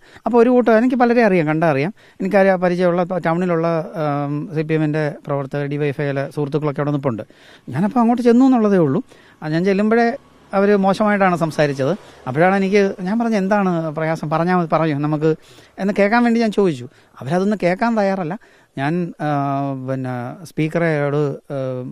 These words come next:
മോശമായിട്ട് സംസാരിച്ചു. ഒരു വേദിയിൽ പറയാൻ ഉപയോഗിക്കുന്ന ഭാഷയാണോ ഉപയോഗിച്ചത്?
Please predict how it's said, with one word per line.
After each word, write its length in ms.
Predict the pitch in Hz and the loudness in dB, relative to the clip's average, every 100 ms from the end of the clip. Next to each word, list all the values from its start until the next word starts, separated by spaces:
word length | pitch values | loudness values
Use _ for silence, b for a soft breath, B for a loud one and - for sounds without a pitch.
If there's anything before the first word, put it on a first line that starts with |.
| - | -6
മോശമായിട്ട് 460 | 143 139 147 139 | -6 -4 -4 -4
സംസാരിച്ചു. 560 | 131 120 120 117 117 123 - | -8 -8 -8 -8 -10 -14 -10
ഒരു 120 | 131 | -6
വേദിയിൽ 340 | 131 143 147 131 | -4 -4 -4 -6
പറയാൻ 360 | 127 127 131 | -6 -6 -6
ഉപയോഗിക്കുന്ന 400 | 127 127 127 131 | -6 -6 -6 -8
ഭാഷയാണോ 580 | 123 123 127 147 123 120 b b b - | -8 -8 -4 -2 -2 -6 b b b -4
ഉപയോഗിച്ചത്? 600 | 123 131 123 120 120 | 0 2 2 0 -4